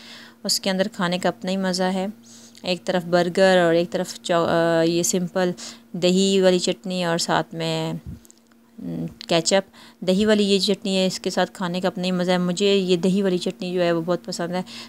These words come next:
मैं तो दोनों पोर्शन के अंदर दही वाली चटनी डलवा लेती हूँ।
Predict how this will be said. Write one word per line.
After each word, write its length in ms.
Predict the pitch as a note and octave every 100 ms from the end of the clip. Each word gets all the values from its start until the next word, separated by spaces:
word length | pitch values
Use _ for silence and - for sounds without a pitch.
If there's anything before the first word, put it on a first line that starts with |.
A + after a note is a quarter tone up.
| -
मैं 200 | F3+ F#3+
तो 100 | G3
दोनों 440 | F3+ F3+ F#3 G3 F#3
पोर्शन 400 | F3+ F3 - F3
के 100 | E3+
अंदर 200 | E3 E3
दही 260 | E3 F3+
वाली 140 | F3 E3+
चटनी 260 | D#3 E3
डलवा 260 | D#3+ D3+ D3
लेती 280 | - -
हूँ। 140 | F#2